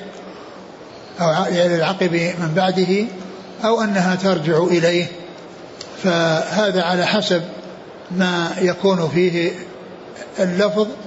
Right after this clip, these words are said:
في، آه، العمرة والرقبة، كونه يقول: "هي لك مدة حياتك ثم ترجع إلي"، أو "لك ولعقبك"، أو يطلق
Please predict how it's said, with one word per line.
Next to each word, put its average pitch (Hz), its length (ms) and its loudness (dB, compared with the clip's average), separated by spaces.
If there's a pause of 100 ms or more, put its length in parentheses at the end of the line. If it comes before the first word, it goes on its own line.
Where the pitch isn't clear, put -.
(440)
في، 180 340 4 (200)
آه، 185 760 2
العمرة 175 400 2
والرقبة، 165 580 2 (800)
كونه 170 240 2
يقول: 175 300 2
"هي 170 300 4
لك 180 140 0
مدة 170 500 0
حياتك 175 640 2 (720)
ثم 180 240 0
ترجع 170 340 0
إلي"، 190 400 2 (400)
أو 208 120 4
"لك 202 220 2
ولعقبك"، 180 760 2 (400)
أو 196 240 6
يطلق 175 320 2